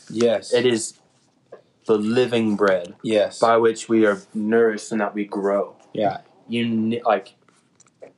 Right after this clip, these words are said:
Speaker 2: you've been given all that you need.
Speaker 1: Right.
Speaker 2: It is mu-, is, and even now with today's technology,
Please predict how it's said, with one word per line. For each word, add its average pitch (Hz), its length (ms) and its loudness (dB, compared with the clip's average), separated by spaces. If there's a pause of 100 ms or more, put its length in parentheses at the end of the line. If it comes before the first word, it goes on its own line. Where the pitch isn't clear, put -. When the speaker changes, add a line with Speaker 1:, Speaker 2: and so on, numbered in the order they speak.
Speaker 2:
you've 143 200 0
been 131 180 2
given 110 420 0
all 120 280 4
that 104 260 -2
you 95 120 -6
need. 87 300 -16
Speaker 1:
Right. 95 360 0 (120)
Speaker 2:
It 120 120 4
is 123 220 -2
mu-, 117 400 2
is, 123 300 -2
and 117 240 0
even 131 320 0 (180)
now 120 260 2
with 104 160 -2
today's 110 420 0
technology, 101 680 -4